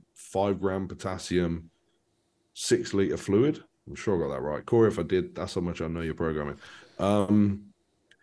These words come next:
so, so all we did was keep it stable, and all that required was just a modulation down of his vegetable intake. And there was a reduction in direct proteins, which brought about a pretty significant decrease in potassium also.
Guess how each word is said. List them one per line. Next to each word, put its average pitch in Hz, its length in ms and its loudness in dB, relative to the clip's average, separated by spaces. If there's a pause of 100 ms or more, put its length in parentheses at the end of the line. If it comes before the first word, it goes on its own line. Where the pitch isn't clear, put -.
(160)
so, 117 260 4
so 113 220 4
all 143 160 8
we 127 120 6
did 117 200 4
was 101 120 2
keep 101 180 2
it 95 60 -2
stable, 139 320 2
and 113 80 4
all 127 120 4
that 120 160 0
required 95 400 -4
was 90 100 -8
just 95 200 -8
a 95 40 -4
modulation 90 680 -4
down 87 280 -4
of 78 160 -8
his 76 400 -6 (680)
vegetable 107 500 4
intake. 80 480 -2 (380)
And 95 100 0
there 110 80 8
was 107 120 6
a 104 40 6
reduction 98 420 2
in 87 320 0
direct 92 420 0
proteins, 117 520 2
which 78 220 -10
brought 90 240 2
about 82 240 -4
a - 40 -10
pretty 87 280 -2
significant 82 600 -6
decrease 82 460 -2
in 82 100 -4
potassium 87 600 -4
also. 87 560 -2